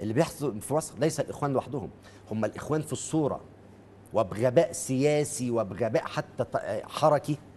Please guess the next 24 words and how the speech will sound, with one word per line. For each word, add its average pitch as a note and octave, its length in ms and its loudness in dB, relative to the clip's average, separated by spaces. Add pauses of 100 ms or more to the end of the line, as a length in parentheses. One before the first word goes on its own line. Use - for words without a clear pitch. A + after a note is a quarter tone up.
(680)
يعني A2 240 2
ممكن D3+ 340 2
يبقى A#2 160 -4
في - 120 -4
حاجات C#3+ 300 -2
مش A#2+ 140 -4
هم C3 120 0
اللي G#2+ 120 0
عاملينها، F2+ 280 -4 (1200)
إنما C#3 300 2
بيستغلوا C3 640 2
زي B2+ 160 6
ما C3+ 100 0
قلت A#2+ 180 -4
لحضرتك، B2 360 0
بيستغلوا A#2+ 640 2 (320)
إن G#2 140 0
أنتوا C#3 180 -2
في - 80 -8
خلاف C#3+ 280 2
مع B2 80 4
الدولة C#3+ 260 4
المصرية C3 380 2
فالبسوا. - 480 -2